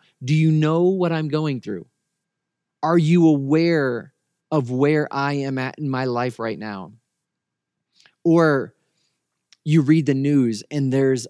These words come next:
another story of another mass shooting and you're thinking to yourself, "We're gonna, we're going to talk about gratitude? Uh, um, are you,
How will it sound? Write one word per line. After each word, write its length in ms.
another 600
story 680
of 140
another 600
mass 300
shooting 640
and 120
you're 120
thinking 340
to 80
yourself, 400
"We're 140
gonna, 160
we're 140
going 280
to 80
talk 160
about 200
gratitude? 580
Uh, 40
um, 420
are 120
you, 240